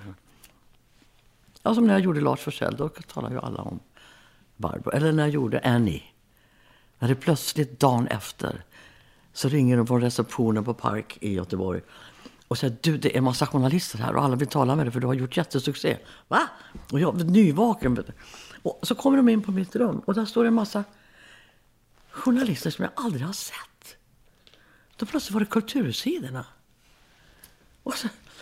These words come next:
längst bak så stod Leif J Andersson. Han var en nöjesskribent. Och då är det någon som säger att, "Ja, men nu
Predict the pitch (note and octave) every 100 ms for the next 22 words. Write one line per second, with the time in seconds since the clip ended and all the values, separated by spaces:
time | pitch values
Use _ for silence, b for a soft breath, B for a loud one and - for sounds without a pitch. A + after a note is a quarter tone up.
0 | B B _ A#3+ C#4 A#3 - F#3 E3 -
1 | E3 E3+ D#3+ F3 F#3 - F2+ D#3+ E3+ D#3+
2 | C3+ D#3+ F#3 - - - _ _ - F3+
3 | F2 - - - _ _ _ _ C3 G#2+
4 | G2+ - - G#2 B2+ - - - - _
5 | B B B B B B B - E3+ F3+
6 | E3 E3+ F#3 C#3+ C3 C#3+ D3 - B2 B2
7 | B2 B B - F#3 G3 A3 B3 B2